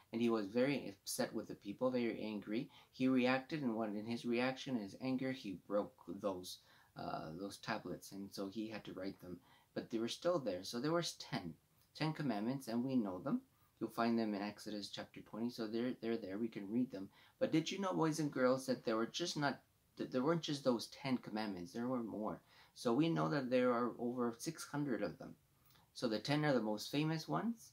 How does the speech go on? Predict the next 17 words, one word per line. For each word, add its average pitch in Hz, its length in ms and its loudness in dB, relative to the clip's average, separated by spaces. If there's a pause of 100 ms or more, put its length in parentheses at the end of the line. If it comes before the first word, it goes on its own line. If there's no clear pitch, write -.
and 113 280 -2
then 113 460 4
we 113 220 2
have 101 320 -8
all 104 240 -2
the 107 140 -4
others, 87 480 -4 (260)
which 101 160 -6
hundreds 120 480 0
of 80 120 -6
them, 78 180 -6
so 107 120 -4
over 117 160 -2
six - 280 -8
hundred 90 420 -4
of - 120 -10
them. - 180 -12